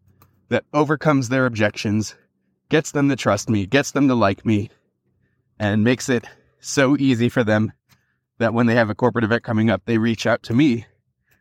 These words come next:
instead of going on a directory website and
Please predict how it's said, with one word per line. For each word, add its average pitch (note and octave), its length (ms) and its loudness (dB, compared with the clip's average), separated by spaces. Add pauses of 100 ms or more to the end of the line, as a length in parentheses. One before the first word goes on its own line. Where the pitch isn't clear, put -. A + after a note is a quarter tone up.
(160)
instead B2+ 360 0
of A2 180 0
going A#2+ 300 2
on A2+ 100 2
a A2 40 0
directory A#2+ 440 0
website G#2+ 520 -2 (360)
and A2 220 -4